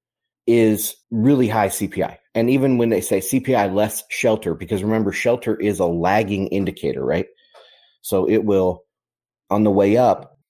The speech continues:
uh, if you take shelter out, C P I will be higher. And on the way down, if you take C P I out, C P I will be lower. And it also is weird that, um, shelter is part of core.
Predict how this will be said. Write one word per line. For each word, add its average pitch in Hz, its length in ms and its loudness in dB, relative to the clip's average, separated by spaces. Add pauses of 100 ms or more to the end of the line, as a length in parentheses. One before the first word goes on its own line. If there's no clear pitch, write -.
(300)
uh, 95 260 -2
if 101 160 -2
you 98 60 -4
take 98 260 -2
shelter 95 440 -2
out, 85 280 0 (200)
C - 240 -4
P 104 120 -2
I 90 80 2
will 85 140 -6
be 85 100 -8
higher. 82 460 -4 (280)
And 92 360 0
on 95 120 0
the 92 60 -4
way 82 140 -4
down, 120 340 0
if 101 140 -6
you 87 60 -6
take 90 220 -4
C 98 160 -4
P 92 140 -4
I 85 140 0
out, 78 260 -2 (160)
C - 180 -6
P 95 120 -2
I 80 60 0
will 80 160 -6
be 85 260 -6 (160)
lower. 95 520 -2
And 101 160 0
it 101 280 0
also 98 600 0
is 90 300 -2
weird 95 360 0
that, 82 260 -2 (720)
um, 73 440 -4 (220)
shelter 98 520 -2
is 87 340 -4 (300)
part 101 180 -2
of - 160 -8
core. 87 420 -2